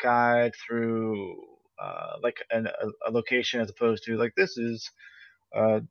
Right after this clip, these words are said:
dipshit forest. Uh, just follow the map. That's it." Uh, you'll have something like, "All right, so this is dipshit forest. Uh, you'll notice that the monsters will be a little bit stronger here," and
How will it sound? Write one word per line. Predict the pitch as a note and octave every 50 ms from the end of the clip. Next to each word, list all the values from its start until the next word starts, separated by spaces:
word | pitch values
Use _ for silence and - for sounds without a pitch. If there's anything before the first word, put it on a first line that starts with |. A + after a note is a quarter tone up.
| _ _ _ _ _ _ _ _ _ -
dipshit | D#3+ D#3 - - - D#3+ -
forest. | - - D#3+ E3 C#3 A2 - - - - - A#2
Uh, | A2 G#2+ G#2+ A2+ A2+ A2+
just | A2 A#2 A#2 -
follow | C#3+ C#3+ C#3 B2+
the | B2
map. | B2 A#2 G#2+ - - _ -
That's | A2 G#2+ - -
it." | A2 - - _ _ _ _ _ _
Uh, | - A2 - G#2+ G2+ G#2 -
you'll | A#2+ A#2+
have | A2+ B2+ B2 G#2+
something | - C3 B2 A#2
like, | A#2 A2+ A2 G#2+
"All | - F3 D#3+
right, | C#3+ C#3+ C#3
so | - C3
this | C3 C#3 - -
is | B2 A#2 A2+ G#2+ G#2 _ _ _ _ _ -
dipshit | A2 C#3+ D3+ - - - B2+ -
forest. | - - C#3 B2+ A#2+ B2+ C3+ C3 - - - -
Uh, | A#2 A2+ A2+
you'll | A2+ A2 A#2 A#2+
notice | B2 B2+ B2 B2+ A#2 -
that | - A#2
the | - A#2+
monsters | A#2+ B2 B2 B2 A#2 B2 A2+ A2+
will | A#2 A2
be | A2 A2 G#2+ - - B2
a | A2+
little | A#2+ B2+
bit | A#2+ B2 -
stronger | - B2 A#2+ A#2 A#2 A#2
here," | G2+ A2+ A2+ A2+ A#2 A#2 A#2 A#2 A2+ A2
and | A2 A2 A2